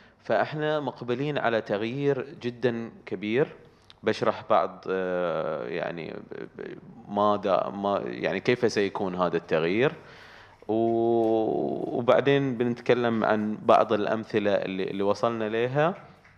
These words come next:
و-، وتوقعات للأثر الاقتصادي اللي بيكون عليه بناء على وجود المرحلة.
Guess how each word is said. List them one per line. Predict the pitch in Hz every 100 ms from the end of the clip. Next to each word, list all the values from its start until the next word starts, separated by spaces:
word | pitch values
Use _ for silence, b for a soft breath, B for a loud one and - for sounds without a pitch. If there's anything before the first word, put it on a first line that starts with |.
| _ _ _ - -
و-، | 123 127 123 - -
وتوقعات | 127 139 131 - 131 143 131
للأثر | 117 120 131 117 104
الاقتصادي | 98 - - 110 117 113 110
اللي | 98 92
بيكون | 92 - 107 98 80
عليه | 92 101 101 104 B B B B B _
بناء | 104 107 104 107 104
على | 82 98
وجود | 92 92 92 82 87
المرحلة. | 82 76 - 73 76